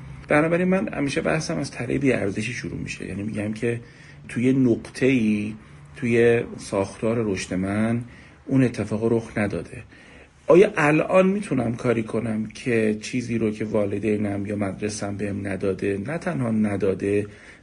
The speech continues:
بلکه راهزنی کرده، بلکه از من گرفته اصلاً؟ یعنی نه تنها ارزشمندی به من نداده، بلکه منو تو بی‌ارزشی هم فرو برده.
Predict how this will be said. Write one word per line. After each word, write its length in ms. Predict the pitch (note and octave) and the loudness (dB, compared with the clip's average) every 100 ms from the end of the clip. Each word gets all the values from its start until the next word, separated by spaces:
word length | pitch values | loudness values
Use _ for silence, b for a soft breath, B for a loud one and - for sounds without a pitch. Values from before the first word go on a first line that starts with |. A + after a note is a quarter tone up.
| - | 2
بلکه 300 | D3 D3+ F3 | 2 2 2
راهزنی 680 | C#3+ B2+ A#2 A2 A2 C3+ | 4 4 2 2 2 2
کرده، 300 | D3 - - | 0 -6 -4
بلکه 340 | - A#2+ C3+ C3+ | -4 -4 -2 0
از 160 | G#2+ | 0
من 180 | A#2 C#3+ | 0 0
گرفته 460 | C3+ G#2 G2 - G2 | 2 2 0 -2 -2
اصلاً؟ 380 | - - F2 - B B B B - | -2 -4 -8 -10 B B B B -6
یعنی 140 | - C3 | 0 2
نه 140 | D#3 | 2
تنها 240 | D#3+ E3+ | 0 0
ارزشمندی 680 | D3 B2 A2 A#2 - A2 G#2+ | 2 0 0 -2 -2 0 0
به 100 | A2 | 0
من 240 | G#2+ G#2 G#2 | -2 -2 -2
نداده، 260 | G2+ G2+ | -2 -2
بلکه 360 | - - - E3+ | -2 -4 -6 -6
منو 180 | - F#3 | -2 -4
تو 140 | F#3 | -2
بی‌ارزشی 520 | - A2+ A2 A2+ D3+ | -2 0 0 -2 -2
هم 120 | G3+ | -2
فرو 240 | D#3+ G#2+ G2+ | -2 -4 -4
برده. 400 | A2 G2 - | -4 -6 -8